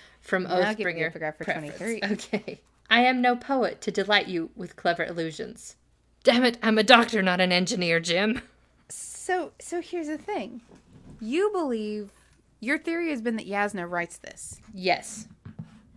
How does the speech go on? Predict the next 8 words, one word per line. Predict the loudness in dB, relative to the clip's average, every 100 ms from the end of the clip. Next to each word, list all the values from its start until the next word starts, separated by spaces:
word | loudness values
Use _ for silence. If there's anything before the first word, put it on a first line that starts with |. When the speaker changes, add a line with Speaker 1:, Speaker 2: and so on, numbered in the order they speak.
| _ _ -20 -20 -20 _ _ _ _ 0
Speaker 2:
Would | 6 6
Yasna | 6 6 8 8 4 4
describe | 2 0 4 4 4
herself | 0 2 4 4 2
as | -2 0 0
not | -2 0 0 -2
a | -4
philosopher? | -2 -2 -4 -2 -4